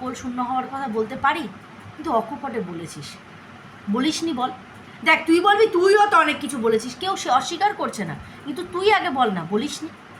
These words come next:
বলিসনি, বলেছিস তো, কী দরকার? এই রকম বউ থাকার থেকে না থাকা ভালো ভাই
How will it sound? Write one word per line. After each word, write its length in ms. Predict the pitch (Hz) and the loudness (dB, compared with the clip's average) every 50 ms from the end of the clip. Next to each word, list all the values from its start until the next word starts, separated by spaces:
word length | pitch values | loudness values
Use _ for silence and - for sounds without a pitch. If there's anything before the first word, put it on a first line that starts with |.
| - - - - - - - - 208 | -20 -20 -20 -20 -20 -20 -12 -6 -4
বলিসনি, 380 | 214 277 330 339 - - 381 381 320 247 | -2 -2 -2 -2 -4 -6 -12 -12 -8 -6
বলেছিস 380 | 294 349 415 403 - 320 220 - - | -2 -2 -2 -2 -4 -8 -10 -10 -14
তো, 60 | 147 - - - - - - - - - | -16 -16 -16 -20 -20 -20 -20 -20 -10 -4
কী 140 | 330 339 | -4 -2
দরকার? 360 | 262 277 269 269 269 - 277 269 - - - - - - - - - - | 2 4 2 2 2 -2 -4 -4 -4 -12 -20 -20 -20 -20 -20 -20 -20 -12
এই 240 | - 294 320 370 381 | -4 0 2 2 4
রকম 400 | 415 427 427 415 440 403 302 208 | 4 4 4 2 2 2 2 0
বউ 240 | 202 330 415 453 440 | 4 6 6 6 6
থাকার 320 | 440 403 415 415 427 427 | 4 2 2 2 0 0
থেকে 160 | - 415 403 392 | 0 0 0 2
না 200 | 349 320 311 311 | 4 4 4 4
থাকা 280 | 320 359 - - 285 | 4 2 4 4 2
ভালো 260 | 269 269 240 240 254 | 4 4 2 4 4
ভাই 200 | 226 233 214 175 | 2 2 0 0